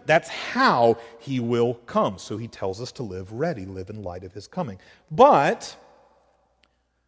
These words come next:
the Greek word for soon here, it doesn't just tell us about how Jesus is coming, suddenly, unexpectedly. It does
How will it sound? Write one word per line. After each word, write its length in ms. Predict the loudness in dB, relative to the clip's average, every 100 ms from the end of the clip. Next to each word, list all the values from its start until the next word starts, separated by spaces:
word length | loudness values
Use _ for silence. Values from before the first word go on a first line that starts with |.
| _ _ _ _ _ -18
the 60 |
Greek 280 | -8 -8 -4
word 180 | -2 -2
for 160 | -2 -4
soon 320 | -4 -10 -10
here, 260 | -8 -6
it 200 | -6 -8
doesn't 360 | -2 -2 -2 -8
just 280 | -6 -6 -8
tell 240 | -6 -4
us 120 | -4
about 380 | -6 -6 -8 -8 _ -16 -8
how 320 | -4 -4 -6
Jesus 480 | -8 -14 -14 -14 -16
is 140 | -18
coming, 340 | -16 -16 -14
suddenly, 420 | -8 -8 -8 -10 -12
unexpectedly. 760 | -12 -16 -14 -14 -14 -12 -12 -8
It 300 | -8 -8 -2
does 680 | 2 2 0 -4 -8 -14